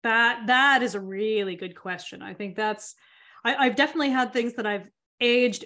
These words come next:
whether intentionally or not, where some were amazing and some you could then go do that kind of vertical tasting, and others it was like, "Oops, this was in the back of the cabinet and it didn't age so well." So, but yeah, it's, it's a question of if the beer should be aged, should it just be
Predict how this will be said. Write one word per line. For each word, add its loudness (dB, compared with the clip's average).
whether 2
intentionally 0
or -4
not, -2
where -6
some 0
were -2
amazing -2
and -8
some -4
you -4
could -4
then -4
go -4
do -6
that -6
kind -8
of -12
vertical -10
tasting, -10
and -8
others -4
it -4
was -8
like, -6
"Oops, -2
this -4
was -6
in 0
the -2
back 0
of -4
the -14
cabinet -4
and 2
it -2
didn't -2
age 0
so -2
well." -6
So, 4
but -2
yeah, 0
it's, -6
it's -6
a -12
question -4
of -8
if -8
the -10
beer 0
should -6
be -4
aged, 0
should -6
it -8
just -12
be -2